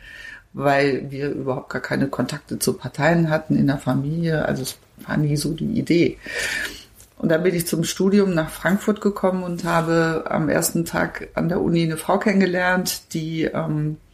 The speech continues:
suchte ihre Institute, ich suchte meine, wir haben Kaffee getrunken, sie hatte am nächsten Tag Geburtstag und dann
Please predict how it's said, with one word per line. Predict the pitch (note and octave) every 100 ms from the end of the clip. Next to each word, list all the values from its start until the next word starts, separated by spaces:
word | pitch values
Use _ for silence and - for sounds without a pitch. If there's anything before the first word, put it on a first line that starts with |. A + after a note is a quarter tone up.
| -
suchte | - F#3 F3 D3+
ihre | D#3+ E3
Institute, | D3 E3+ F3+ - F#3 F#3
ich | - G#3
suchte | G3+ F#3+ F3+
meine, | E3+ D#3+ E3
wir | D#3 D3
haben | D#3
Kaffee | - G#3 G3
getrunken, | F3+ - F3 E3+ F3
sie | E3
hatte | D#3 D#3+
am | D3
nächsten | D#3+ F3 - C#3+
Tag | D#3 -
Geburtstag | D3+ F#3 A3+ - G#3 G#3
und | F3+
dann | F3 F3